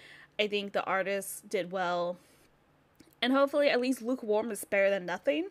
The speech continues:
And I can handle lukewarm. Um, I just don't think it should pr-, pr-, be as promoted as, you know, this amazing experience if it's only gonna be a twelve-minute experience each time.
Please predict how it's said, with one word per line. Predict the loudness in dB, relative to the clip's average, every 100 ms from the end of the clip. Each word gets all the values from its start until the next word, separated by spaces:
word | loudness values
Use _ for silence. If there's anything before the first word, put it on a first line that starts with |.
| _ -20 -20 -8 2
And |
I | 4
can | 6 4
handle | 4 0 2 2
lukewarm. | 2 2 0 0 -2 -6 -10 -20 -4
Um, | 2 4 2 0 -4
I | 0 0
just | -2 -4
don't | 2 2 2 -8 -14 -16 _ _ _ -20 _ _ _ _ _ 2
think | 2 2
it | 0 0
should | -4 -6 -18
pr-, | -20 -12 -6 -6
pr-, | -8 -6
be | 0 2
as | 2 -2
promoted | -6 -2 0 2 2
as, | 0 -2 -4 -10 -12 -14 -12
you | -6
know, | -4 -4
this | -4
amazing | -6 -6 -6 -6 -8 -8
experience | -10 -2 0 2 0 -2 -8 -8 -8
if | -6
it's | -4
only | -4 -4
gonna | -6
be | -6
a | -6
twelve-minute | -4 -4 -4 -10
experience | -10 -10 -8 -6 -8 -12
each | -12 -12
time. | -12 -12